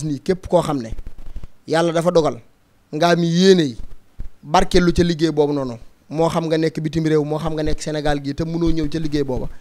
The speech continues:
ñu jox la numéro boo xamante nii lay àddee ji ngir nga joxe ko ngir jëmmi Sëñ Tuubaa, nu defal la ko ca liggéey boobu noonu.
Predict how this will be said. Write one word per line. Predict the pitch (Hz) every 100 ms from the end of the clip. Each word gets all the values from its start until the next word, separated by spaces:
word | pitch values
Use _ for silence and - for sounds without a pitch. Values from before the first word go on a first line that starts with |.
| - - -
ñu | 151
jox | 165
la | 165
numéro | 160 156 151
boo | 151
xamante | 156 151 147 139
nii | 139
lay | 139 160
àddee | 202 156 135
ji | 117 - - - _ _ - -
ngir | 139 160
nga | 156 151
joxe | 147 147
ko | 139
ngir | 135 143
jëmmi | 156 156
Sëñ | 147 143
Tuubaa, | 127 123 190 - - - -
nu | 156
defal | 151 143
la |
ko | 135
ca | 135
liggéey | 139 131 123
boobu | 113
noonu. | 110 95